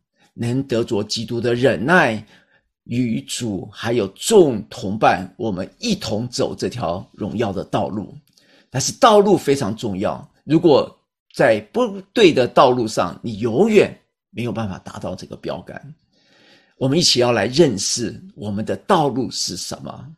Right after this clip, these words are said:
那第一个就是认识到基督他自己就是道路。约翰福音十四章第六节，耶稣说：我就是道路、真理、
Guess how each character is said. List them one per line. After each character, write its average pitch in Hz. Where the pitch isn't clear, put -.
那 -
第 240
一 233
个 -
就 131
是 123
认 127
识 117
到 98
基 151
督 139
他 107
自 151
己 131
就 131
是 98
道 92
路。 98
约 196
翰 165
福 143
音 147
十 127
四 143
章 131
第 131
六 120
节， 78
耶 175
稣 180
说： 156
我 131
就 131
是 110
道 147
路、 139
真 147
理、 -